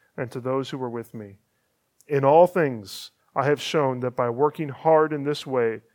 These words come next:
we must help the weak and remember the words of the Lord Jesus, how he himself said, "It is more blessed to give than to receive." And when he had said these things,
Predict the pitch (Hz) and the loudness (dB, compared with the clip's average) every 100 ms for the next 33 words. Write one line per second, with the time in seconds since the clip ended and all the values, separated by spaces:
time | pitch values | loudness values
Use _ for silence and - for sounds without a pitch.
0 | _ _ 131 123 113 - 143 - 160 156 | _ _ -6 -6 -6 -2 -2 0 -6 -4
1 | 127 - _ _ _ _ _ _ 131 127 | -8 -12 _ _ _ _ _ _ -8 -2
2 | 143 156 156 143 147 151 143 143 143 147 | -2 0 -2 0 2 2 0 -2 2 2
3 | 139 117 120 107 104 - - - _ _ | 0 -6 -10 -10 -16 -16 -18 -20 _ _
4 | _ _ 135 127 156 160 160 - 147 127 | _ _ -2 -2 -2 -4 -6 0 2 2
5 | - - 120 107 - _ _ _ _ _ | -2 -4 -4 -6 -12 _ _ _ _ _
6 | _ _ 127 117 147 135 139 139 - 127 | _ _ -10 -4 -2 0 0 0 -2 -14
7 | - 123 131 117 104 - _ _ _ _ | -14 -8 -6 -6 -10 -18 _ _ _ _
8 | _ _ 117 107 117 110 - 110 98 92 | _ _ -10 -10 -14 -14 -14 -16 -20 _
9 | _ _ _ _ _ _ _ _ _ _ | _ _ _ _ _ _ _ _ _ _
10 | _ _ - - 131 135 135 127 151 139 | _ _ -20 -10 -6 -4 -4 -2 -2 -2
11 | 139 131 - 143 143 139 - | -6 -8 -6 -6 -6 -12 -18